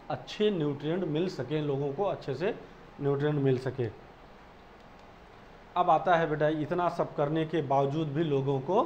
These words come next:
क्या नहीं मिल पा रहा था, फूड नहीं मिल पा रहा था। तो अब बेटा हमको ढूंढना पड़ेगा single cell protein, जिसको बोलते हैं एससीपी, single सेल protein। single cell protein में बेटा ये देखिए, नाम आप बहुत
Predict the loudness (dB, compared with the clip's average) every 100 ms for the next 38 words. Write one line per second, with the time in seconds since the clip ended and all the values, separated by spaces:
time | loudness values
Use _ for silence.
0 | -2 -14 -20 -20 -20 -2 0 2 0 0
1 | 0 2 2 0 -2 -4 -4 0 0 0
2 | -8 -14 -8 -2 2 2 0 0 0 0
3 | -2 0 -2 -4 -12 -12 -8 0 0 0
4 | 0 0 -2 -6 -6 -2 -2 -2 -2 -2
5 | -2 0 -2 -6 -16 -20 -8 -4 -2 -2
6 | -2 -2 0 0 -2 -4 0 2 2 -2
7 | -10 -10 -8 -4 -2 0 -2 0 2 2
8 | -2 -8 -18 -4 -2 -2 -4 -16 -20 -18
9 | -10 -4 -2 -2 -6 -18 -20 -2 0 0
10 | -4 -16 -8 -4 2 2 2 0 0 -2
11 | 0 -2 -4 -16 -16 -8 -2 0 0 -2
12 | -2 -2 -2 -2 -2 -2 -2 -4 -4 -4
13 | -4 -6 -18 -10 -4 -2 0 -2 0 -2
14 | -2